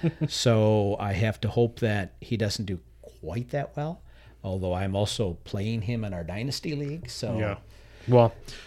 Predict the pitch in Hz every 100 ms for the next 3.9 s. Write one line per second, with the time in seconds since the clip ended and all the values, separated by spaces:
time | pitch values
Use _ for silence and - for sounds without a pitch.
0 | - - - 147 - 139 131 - 113 117
1 | 113 110 107 104 113 101 - 98 107 104
2 | 98 - - - - - - - - 104
3 | 104 107 113 120 117 - - - -